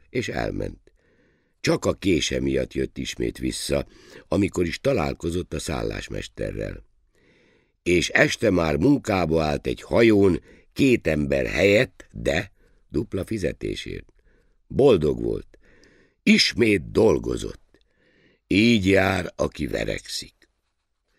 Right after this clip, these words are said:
A Honolulu Star New York kikötőjéből indult, Gibraltáron és a Suezi csatornán át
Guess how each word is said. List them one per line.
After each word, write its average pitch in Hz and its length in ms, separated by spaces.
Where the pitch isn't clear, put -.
A - 80
Honolulu 82 640
Star 101 340
New 90 160
York 80 200
kikötőjéből 65 720
indult, 80 600
Gibraltáron 73 800
és 67 180
a 60 60
Suezi 69 400
csatornán 64 640
át 87 380